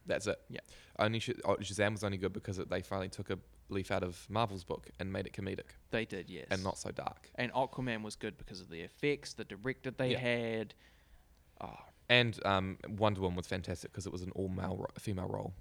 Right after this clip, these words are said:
Speaker 2: It was a, it was a
Speaker 1: <laughs>
Speaker 2: groundbreaking film.
Speaker 1: It was, it
Speaker 2: It,
Speaker 1: was,
Speaker 2: it was
Speaker 1: I
Speaker 2: good.
Speaker 1: think it was the
Speaker 2: And then,
Speaker 1: first
Speaker 2: and then Marvel
Speaker 1: solo.
Speaker 2: copied D C with their Captain Marvel.
Speaker 1: Oh, totally.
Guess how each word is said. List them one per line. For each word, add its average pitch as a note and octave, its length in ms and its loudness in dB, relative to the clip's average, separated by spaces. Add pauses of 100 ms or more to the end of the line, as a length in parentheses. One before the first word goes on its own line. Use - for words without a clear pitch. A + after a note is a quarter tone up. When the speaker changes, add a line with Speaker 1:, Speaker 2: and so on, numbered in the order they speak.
(100)
Speaker 2:
It A#2 140 4
was B2 160 0
a, A2+ 180 2
it B2 60 2
was A#2+ 340 -2
a A#2 100 0
Speaker 1:
<laughs> - 300 -8
Speaker 2:
groundbreaking A2+ 800 -2
film. - 300 -10
Speaker 1:
It F#2+ 80 -10
was, - 240 -8
it - 80 -4
Speaker 2:
It, A#2 100 0
Speaker 1:
was, F2+ 160 -12
Speaker 2:
it A#2+ 100 0
was G2 200 -6
Speaker 1:
I A2 60 0
Speaker 2:
good. G#2+ 100 8
Speaker 1:
think C3 60 2
it B2+ 80 0
was G#2+ 100 2
the C3+ 100 6
Speaker 2:
And C#3 120 8
then, C3+ 280 10
Speaker 1:
first - 100 2
Speaker 2:
and C3 120 6
then B2+ 80 8
Marvel B2 240 6
Speaker 1:
solo. F2+ 120 4
Speaker 2:
copied G#2+ 460 0
D F#2+ 160 -4
C G#2 320 -8 (760)
with A2+ 280 0
their A2 180 -2
Captain - 380 -4
Marvel. - 360 -10 (460)
Speaker 1:
Oh, G#2+ 380 10
totally. G2+ 420 8